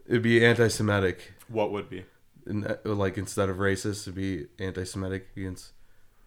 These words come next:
Speaker 2: Well, that's just it, right? Like, 'cause if you're being racist, quote unquote, to Jewish people, you're actually being anti-Semitic. So if you're being a different thing,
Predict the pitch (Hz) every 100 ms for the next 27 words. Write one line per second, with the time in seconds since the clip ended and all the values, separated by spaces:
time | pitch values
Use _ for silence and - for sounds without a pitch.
0 | - 143 151 175 202 196 - 277 - -
1 | 131 202 139 131 - 147 143 151 147 147
2 | 147 170 147 131 147 147 143 123 - -
3 | - 131 143 170 - 123 107 123 120 123
4 | 110 104 98 104 107 113 98 101 101 104
5 | 104 - 98 101 117 - 101 104 113 95
6 | 82 98 123 127 147